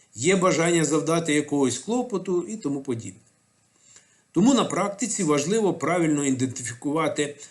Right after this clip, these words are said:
саме той приватний інтерес, який в конкретній ситуації дійсно створює конфлі-, е, конфліктну ситуацію.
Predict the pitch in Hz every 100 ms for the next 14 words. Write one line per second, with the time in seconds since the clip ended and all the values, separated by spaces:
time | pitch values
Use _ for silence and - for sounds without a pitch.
0 | _ - - 156 135 117 117 233 254 202
1 | 190 165 - 135 - 127 131 123 107 -
2 | 113 117 123 269 269 156 - 214 214 151
3 | - 123 127 190 226 - 202 190 185 -
4 | - - _ _ - 104 175 233 220 214
5 | 202 - 160 185 170 170 170 - 120 113
6 | 143 151 139 135 127 120 120 131 160 156
7 | 123 120 117 98 - -